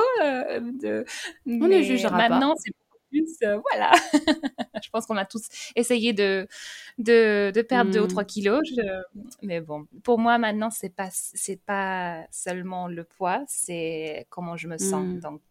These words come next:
Speaker 1: euh, grâce à ces, ces jeûnes, enfin, je, je pense que je donne à mon, à mon corps le temps de se régénérer pendant la nuit, donc de vraiment faire un repos total,
Speaker 2: Mhm.
Speaker 1: euh, mm, pour que mes cellules se régénèrent.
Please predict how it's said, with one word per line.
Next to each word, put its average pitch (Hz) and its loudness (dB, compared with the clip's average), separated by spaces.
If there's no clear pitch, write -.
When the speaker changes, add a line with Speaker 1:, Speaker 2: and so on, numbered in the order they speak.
Speaker 1:
euh, 165 -16
grâce 185 -6
à 175 -6
ces, 160 -6
ces 170 -10
jeûnes, 196 0
enfin, 175 -6
je, 165 -10
je 175 -8
pense 190 -4
que 202 -8
je 185 -6
donne 175 -6
à 180 -8
mon, 160 -10
à 165 -12
mon 165 -8
corps 180 -6
le 165 -8
temps 170 -8
de 160 -10
se - -10
régénérer 170 -8
pendant 165 -10
la 165 -8
nuit, 165 -10
donc 160 -12
de 160 -12
vraiment 170 -10
faire 165 -6
un 175 -2
repos 185 -4
total, 196 -2
Speaker 2:
Mhm. - -12
Speaker 1:
euh, 160 -10
mm, 170 -14
pour - -20
que 196 -10
mes 180 -6
cellules 180 -6
se - -8
régénèrent. 202 -8